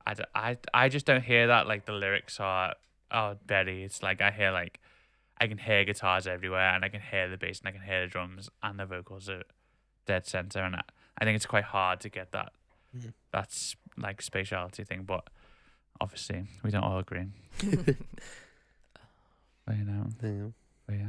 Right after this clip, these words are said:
Speaker 1: I, don't you think it's mad, like, um, just back on that thing that we were talking about before, about those kids in that, what was it, Hype, what was it called? Hype House, is that what you called it?
Speaker 2: Yeah, Hype House, yeah, yeah.
Speaker 1: Like, the fact it's called a, OK Computer, and we say things like, "Hey Siri," and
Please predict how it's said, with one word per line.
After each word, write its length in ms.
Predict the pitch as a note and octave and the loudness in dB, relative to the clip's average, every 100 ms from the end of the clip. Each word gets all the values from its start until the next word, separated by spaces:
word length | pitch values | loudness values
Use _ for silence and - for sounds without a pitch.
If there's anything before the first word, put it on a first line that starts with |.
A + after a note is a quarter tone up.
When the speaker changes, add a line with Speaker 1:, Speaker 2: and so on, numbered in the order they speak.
| A#2 - | -2 6
Speaker 1:
I, 160 | D3 | 6
don't 220 | - F#3+ | 8 4
you 80 | F#3 | 4
think 160 | F3+ F3 | 4 2
it's 120 | - | 4
mad, 280 | D#3+ D#3 A#2 | 6 6 6
like, 280 | G2 F#2+ G#2 | 2 2 2
um, 360 | F#2+ F#2 F#2 - - | 2 0 -6 -16 -6
just 200 | A2+ - | -2 4
back 200 | G#2+ A2 | 4 6
on 260 | G#2 G2 - _ - | 2 0 -10 _ -8
that 180 | G#2+ G2+ | -6 -4
thing 220 | G#2+ G2+ | -6 -2
that 80 | G2+ | 0
we 60 | G#2 | 0
were 60 | |
talking 180 | G#2 G#2 | -2 -2
about 160 | G2+ G2 | -2 -2
before, 180 | - G2 | -4 -2
about 160 | G2+ | -2
those 180 | G#2 G2+ | -4 -6
kids 340 | - G2 F#2+ G#2 | -6 -8 -6 -6
in 120 | G#2 | -2
that, 200 | G2 - _ - - - | -2 -4 _ -20 -14 2
what 100 | G#2 | 4
was 120 | G#2+ | 6
it, 60 | - | 4
Hype, 300 | - G2+ G#2+ - - _ _ | 2 2 0 -6 -20 _ _
what 40 | - | 4
was 100 | A#2+ | 4
it 40 | B2+ | 6
called? 180 | - G#2+ | 4 6
Hype 260 | A2+ A#2+ - | 6 6 4
House, 300 | A#2 A2 - | 0 0 -4
is 80 | G#2+ | -2
that 80 | |
what 80 | - | -2
you 60 | - | -2
called 200 | G2 G2+ | -2 2
it? 40 | C#3+ | 6
Speaker 2:
Yeah, 140 | D#3 | 8
Hype 220 | C#3+ C3 | 8 6
House, 180 | B2+ A#2 | 4 2
yeah, 100 | G#2+ A2 | 0 -2
yeah. 140 | A2 - - - - - - - - - - | -6 -8 -14 -18 -16 -16 -16 -16 -20 -4 8
Speaker 1:
Like, 360 | G#2+ G#2 - _ _ _ _ | 10 8 4 _ _ _ _
the 180 | B2 B2+ | 2 6
fact 180 | C#3 B2+ | 10 10
it's 100 | B2 | 10
called 220 | - B2+ | 8 8
a, 200 | - A#2+ - - | 8 6 4 6
OK 340 | B2+ A2+ B2 | 6 8 8
Computer, 600 | A2+ G#2+ A#2 G#2 C3+ G#2 F#2 | 6 4 2 6 8 8 8
and 160 | G#2 G#2 | 4 4
we 100 | G#2 | 2
say 220 | G#2 A2 | 4 2
things 260 | G2+ G#2 G2 | 2 0 2
like, 160 | G2 | 2
"Hey 200 | - G#2 G2 | 4 0 2
Siri," 440 | - F#2+ G2 G2 | 2 4 4 2
and 240 | F#2+ F#2 | -2 -4